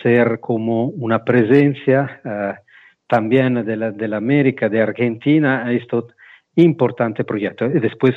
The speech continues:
sabemos que el padre Franc-, el, el, el Papa Francisco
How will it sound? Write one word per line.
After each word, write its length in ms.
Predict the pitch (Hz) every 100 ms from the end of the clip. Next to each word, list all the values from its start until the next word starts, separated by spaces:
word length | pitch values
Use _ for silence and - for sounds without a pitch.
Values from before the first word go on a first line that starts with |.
| 113
sabemos 380 | 104 107 117 113
que 100 | -
el 60 | 98
padre 380 | - 123 120
Franc-, 320 | 113 - 110 101 -
el, 260 | 160 120 107
el, 180 | 120 104 - - -
el 140 | 110 -
Papa 280 | 120 110
Francisco 800 | 110 113 110 - 120 113 123 120